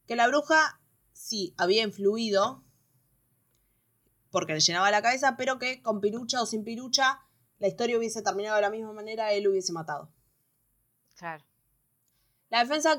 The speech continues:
Speaker 1: insistía en que el crimen había sido producto de un estallido de emoción violenta. Hasta pidieron exámenes neurológicos para detectar alguna anomalía en el hombre, pero todo dio dentro de los parámetros normales para una persona de su edad.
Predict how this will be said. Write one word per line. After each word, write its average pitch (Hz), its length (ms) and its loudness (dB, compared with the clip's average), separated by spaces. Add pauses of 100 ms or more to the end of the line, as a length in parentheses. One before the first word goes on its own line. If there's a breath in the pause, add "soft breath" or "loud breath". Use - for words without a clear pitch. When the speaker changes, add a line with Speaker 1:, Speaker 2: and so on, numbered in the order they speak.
Speaker 1:
insistía 240 480 0
en 269 60 -4
que 226 60 0
el 190 80 0
crimen 226 240 -6
había 208 220 0
sido 208 200 -6
producto 196 380 -2
de 202 60 0
un 202 60 -2
estallido 196 420 -4
de 190 80 -4
emoción 185 320 -10
violenta. 160 520 -10 (260)
Hasta 208 220 -2
pidieron 233 240 0
exámenes 233 380 -2
neurológicos 220 640 -4
para 185 160 0
detectar 185 400 -4
alguna 196 280 0
anomalía 202 440 -2
en 233 60 -4
el 254 120 -4
hombre, 262 380 -4 (240 soft breath)
pero 240 180 -2
todo 233 260 0
dio 226 200 0
dentro 208 260 0
de 185 60 2
los 175 100 -6
parámetros 190 460 -4
normales 233 420 -6
para 170 240 -6
una 170 140 -16
persona 170 300 -14
de 165 80 -12
su 165 100 -14
edad. 147 160 -12